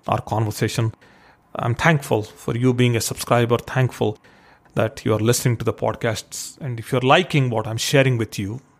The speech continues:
not only on this podcast today, but all the other episodes, then do me a favor,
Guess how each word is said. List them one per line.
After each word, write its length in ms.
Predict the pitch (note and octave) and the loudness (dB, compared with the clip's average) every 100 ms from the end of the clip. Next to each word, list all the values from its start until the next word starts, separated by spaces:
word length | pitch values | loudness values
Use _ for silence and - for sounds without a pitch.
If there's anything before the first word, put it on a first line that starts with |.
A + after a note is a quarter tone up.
| _ | _
not 280 | C3 A2+ A2 | -8 -6 0
only 180 | D3 F#3+ | 2 4
on 120 | D3+ | 6
this 140 | C3+ - | 4 2
podcast 460 | A#2 G#2 G#2 - | -2 -2 -6 -6
today, 200 | - D#3+ | -2 2
but 220 | G3+ F#3+ - - - - _ | 2 0 -2 -20 -20 -20 _
all 200 | B2+ F3 | 4 6
the 100 | E3+ | 6
other 140 | C3+ A2 | 2 0
episodes, 480 | - - C3+ D3 | -6 -2 -2 -2
then 200 | - D3+ | 0 2
do 80 | D3+ | 2
me 120 | F3+ | 4
a 20 | D#3 | 4
favor, 300 | D3 A#2 | 4 2